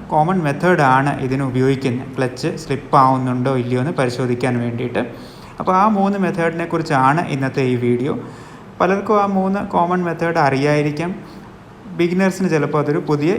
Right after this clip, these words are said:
ഇൻഫർമേഷൻ ആയിരിക്കും. അപ്പോൾ നമുക്ക് സ്വയമായിട്ട് തന്നെ ക്ലച്ച് സ്ലിപ്പ് ആവുന്നുണ്ടോ ഇല്ലയോ എന്ന് എങ്ങനെ ചെക്ക് ചെയ്യാം എന്ന് നമ്മൾക്ക് ഈ വീഡിയോയിൽ കൂടെ മനസ്സിലാക്കാം. അപ്പോൾ നമ്മൾക്ക് വീഡിയോ തുടരാം. അപ്പോൾ മുന്നേ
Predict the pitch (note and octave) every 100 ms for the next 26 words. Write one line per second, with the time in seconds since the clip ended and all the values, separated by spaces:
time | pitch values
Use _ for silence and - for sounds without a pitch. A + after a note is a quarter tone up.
0 | D3 C#3+ D#3 D3 D3 D3 D3+ B2 A#2+ A#2+
1 | A#2 - - - - G3+ F#3+ G#3+ - D3
2 | E3+ F#3+ F#3+ F#3+ F#3+ F#3 G#3 A#3+ - C3+
3 | - G3 - D#3+ - F3+ E3+ E3+ E3+ E3+
4 | D#3+ B2+ B2+ B2+ C3 - - - - C#3+
5 | D3 F#3 F#3+ C#3 - - E3+ C3 B2 B2+
6 | B2+ - - - - - D3 D#3+ A#3+ D3+
7 | C#3 C#3 C3 C3+ B2 B2 B2+ B2+ B2 C#3
8 | D#3+ C4+ - - - C#3+ C#3 C3+ B2+ B2+
9 | - - - - - - E3+ C#3 C3+ B2
10 | G#3 C#3 B2+ B2+ E3+ G3 B2+ A#2+ - -
11 | - - - - - - - - - -
12 | - - - G#3+ F#3+ G3